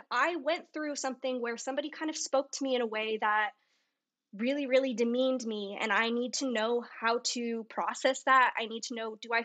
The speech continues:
feel valid in feeling that? Like, am I being crazy <laughs> for, for thinking that, like, I sh-, could be hurt for being spoken to that way? Like, we go through all sorts of circles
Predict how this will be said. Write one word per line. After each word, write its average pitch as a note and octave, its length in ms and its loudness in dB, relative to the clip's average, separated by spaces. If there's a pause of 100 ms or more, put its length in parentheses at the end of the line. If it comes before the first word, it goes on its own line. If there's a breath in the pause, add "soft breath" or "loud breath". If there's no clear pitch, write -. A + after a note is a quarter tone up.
feel A3+ 160 -6
valid A3 400 0
in G#3+ 140 -8 (120)
feeling C#4+ 340 2
that? B3+ 360 4
Like, A3 220 -4 (800)
am A#3+ 180 2
I B3 180 4
being C#4 300 -2
crazy C#4+ 500 -2
<laughs> - 0 -
for, F4+ 540 0 (420 loud breath)
for F#4 140 -2
thinking C#4+ 460 -2
that, C4+ 260 4 (580)
like, B3 300 2 (200)
I B3 200 2
sh-, - 160 -2
could F4+ 320 -4
be F4 120 -2
hurt E4+ 400 -6
for F4 120 -6 (100)
being E4+ 220 -2
spoken E4+ 380 0
to F4 180 0
that E4 200 2
way? E4+ 360 -2
Like, B3+ 180 0
we C4 140 -6
go B3 180 2
through C#4 220 -4
all B3 240 4
sorts B3+ 340 -6
of A#3 80 -16
circles A3 600 -6